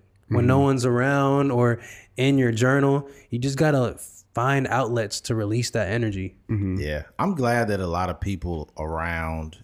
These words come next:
Speaker 3: your age specifically are finding more ways to, like, mental health is something that's being talked about a lot.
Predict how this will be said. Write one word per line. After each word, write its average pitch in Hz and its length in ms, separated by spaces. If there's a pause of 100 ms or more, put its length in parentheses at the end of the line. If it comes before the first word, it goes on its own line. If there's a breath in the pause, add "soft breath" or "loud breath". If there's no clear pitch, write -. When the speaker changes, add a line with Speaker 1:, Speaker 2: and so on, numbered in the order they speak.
(140)
Speaker 3:
your 87 380
age 82 160
specifically 85 680
are 78 120
finding 82 520
more 80 240
ways 78 420
to, 73 200 (240 loud breath)
like, 98 240
mental 101 320
health 87 240
is 87 100
something 82 260
that's 78 120
being 82 200
talked 85 280
about 82 220
a 80 60
lot. 87 320